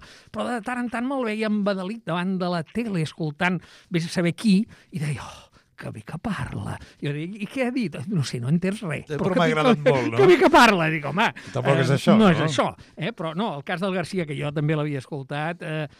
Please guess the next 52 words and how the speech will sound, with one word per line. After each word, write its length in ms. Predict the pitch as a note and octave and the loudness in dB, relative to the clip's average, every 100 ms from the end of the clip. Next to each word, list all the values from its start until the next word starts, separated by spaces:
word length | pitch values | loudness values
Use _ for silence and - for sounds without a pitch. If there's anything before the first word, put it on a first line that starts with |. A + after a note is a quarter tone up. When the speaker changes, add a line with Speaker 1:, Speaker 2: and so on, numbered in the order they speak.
| - - | -20 -12
Speaker 1:
és, 220 | - D#3 - | -4 -4 -2
és 100 | C#3+ | -2
un 80 | E3+ | -2
cas 220 | F3 E3 | -2 -4
de 160 | G#3+ F#3+ | -4 -4
creador 640 | - E3 C#3+ C3 D#3+ A#3+ | -6 -4 -4 -2 0 2
de 20 | A3 | 2
llenguatge, 380 | F#3 F#3 G3 B3+ | 0 -2 -2 -6
però 300 | - G#3+ B3 | -6 -6 -4
intencional. 760 | G3+ G3+ G3 - F#3+ D#3 A2+ B2+ | -2 -2 -4 -4 -4 -6 -8 -4
No, 140 | D#3+ - | 0 2
Speaker 2:
Sí, 60 | |
sí. 40 | A3+ | 2
Speaker 1:
no, 120 | C4 | -2
no, 180 | A#3+ C#4+ | -4 -4
no 120 | C#4 | -4
era 100 | C4+ | -2
una 80 | G3 | -2
floritura, 480 | E3+ D#3+ D3+ C#3+ C3+ | -2 -6 -4 -6 -4
no. 200 | F#3 G3+ - - - | -2 -4 -6 -20 -6
Ell 160 | A#3 | -4
generava 440 | A#3+ A#3 G#3 A3+ B3 | -4 -4 -4 -6 -8
el 80 | G#3 | -6
seu 180 | G#3+ | -6
propi 420 | G3 F#3+ F3+ G3+ - - | -4 -4 -4 -4 -6 -12
discurs, 720 | D#3 D#3 C#3+ - B3+ B3+ A#3+ | -10 -8 -10 -10 -8 -8 -8
fins 240 | G#3+ F3 E3+ | -6 -4 -4
i 60 | |
tot, 240 | E3+ A3+ G3+ - _ _ - | -6 -8 -10 -20 _ _ -6
eh, 180 | F3 F3 | -4 -4
podries 400 | - F3+ A#3+ G3+ | -2 0 0 -2
reconèixer-lo, 540 | F3 D3 E3 E3+ G#3+ F3+ | -6 -8 -8 -8 -8 -8
encara 260 | E3 E3+ | -6 -4
que 80 | E3 | -2
no 120 | E3 | -4
sabessis, 500 | - E3+ F3 - E3 | -2 0 0 -2 -4
et 120 | E3+ D3+ _ | -6 -8 _
posen 300 | G3+ F#3+ F#3+ | -10 -2 0
un 200 | F3+ E3+ | 0 0
tall, 280 | G3+ G3+ F#3 | 0 0 0
no? 220 | F3+ B3+ D4 | -2 -4 -6
Pues 240 | F3+ D#3 | -10 -8
seria 360 | E3+ D#3+ F#3+ E3+ | -8 -4 -4 -4
carn 260 | F#3+ F3+ F#3+ | -4 -2 -2
de 80 | |
concurs, 580 | E3 F3+ E3+ F#3+ C#3 A#2 | -4 -8 -6 -6 -6 -8
no? 60 | D3 | -4
Speaker 2:
Sí, 120 | G3+ | 0
sí, 100 | G#3+ | 0
Speaker 1:
Un 60 | E3+ | 0
tall 160 | F3 | 0
d'ell 120 | F3 | 0